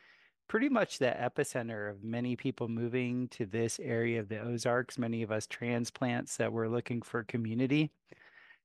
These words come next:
And, uh, the services that he's been providing, everything from organic heirloom seeds to, uh, construction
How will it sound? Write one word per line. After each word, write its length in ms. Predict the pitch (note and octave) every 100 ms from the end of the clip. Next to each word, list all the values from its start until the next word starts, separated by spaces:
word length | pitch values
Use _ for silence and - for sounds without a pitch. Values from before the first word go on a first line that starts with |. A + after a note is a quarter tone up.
| -
And, 340 | C#3 C3 B2
uh, 220 | B2+ B2 A#2+
the 120 | A#2
services 600 | - D#3+ D#3+ - D#3+ C#3+
that 220 | C3+ A2+
he's 240 | C#3+ C3
been 180 | C#3 B2+
providing, 960 | - B2 A2 B2 B2 C3 C3 B2+ C3 -
everything 680 | B2+ A#2+ C3 B2 C3+ B2 G#2+
from 800 | - A#2+ A#2 A2+ G#2+ G#2+ G#2+ - _ _
organic 960 | C3 B2+ G2+ B2 C3 B2+ B2 B2 A#2+ - _ _ _ C3+
heirloom 420 | B2+ A2 A#2 A2
seeds 720 | - C#3+ C3+ C3+ B2+ B2 -
to, 840 | - B2+ A2+ A2 G#2+ G#2+ G#2 G#2+ -
uh, 260 | A2 G#2 -
construction 1300 | A2+ G#2 - - D#3 - - D#3 C#3+ C3 B2+ B2+